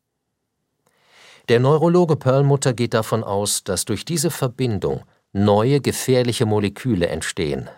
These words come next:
mit scheußlicher Wirkung fürs Gehirn. Gluten verstärkt seiner Meinung nach diesen Prozess noch. Und obwohl sie unser Gehirn schaden,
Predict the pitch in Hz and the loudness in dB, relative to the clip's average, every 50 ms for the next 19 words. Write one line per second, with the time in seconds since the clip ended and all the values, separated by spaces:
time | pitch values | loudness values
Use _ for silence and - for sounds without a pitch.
0 | _ - 131 117 - - - 143 131 104 - - 104 92 110 101 90 101 101 98 | _ -4 -4 -2 -2 -2 0 0 2 2 0 -2 -2 -2 0 0 2 2 0 0
1 | - - 101 92 - 120 113 - - - 123 95 78 69 - - - _ _ _ | 0 0 -2 -2 -2 -4 -4 -4 -2 -2 -2 -2 -2 -4 -6 -10 -16 _ _ _
2 | _ _ _ _ _ _ _ _ _ _ _ _ _ _ _ _ _ _ _ _ | _ _ _ _ _ _ _ _ _ _ _ _ _ _ _ _ _ _ _ _
3 | _ _ _ - - - - - - 131 120 123 120 - - 139 135 139 139 - | _ _ _ -20 -20 -20 -20 -4 0 2 2 2 2 2 2 2 4 4 2 2
4 | - 151 - - - 170 143 117 - - - - 85 85 85 85 87 87 82 82 | 0 -2 -2 0 0 2 2 2 0 -2 -2 -2 0 0 0 0 0 0 0 0
5 | 82 82 82 82 78 76 76 - - 85 76 80 73 - - 85 - - - 71 | 0 0 0 0 0 0 -2 -4 -6 -6 -6 -6 -6 -6 -4 -4 -2 -2 -4 -4
6 | 67 - - - - - - - _ _ _ _ _ _ _ _ _ _ _ _ | -4 -4 -6 -8 -8 -10 -12 -16 _ _ _ _ _ _ _ _ _ _ _ _
7 | _ _ _ _ _ _ _ _ _ _ _ _ - 131 131 - - 120 - - | _ _ _ _ _ _ _ _ _ _ _ _ 2 2 2 2 0 0 0 0
8 | 104 123 143 190 196 156 165 180 175 185 180 - 165 139 147 143 135 135 139 143 | 2 4 4 4 4 2 0 -2 -2 -2 0 0 0 0 2 2 4 4 2 2
9 | 139 - - 147 117 85 82 - - - | 0 -2 -2 -2 -2 -2 -4 -8 -12 -14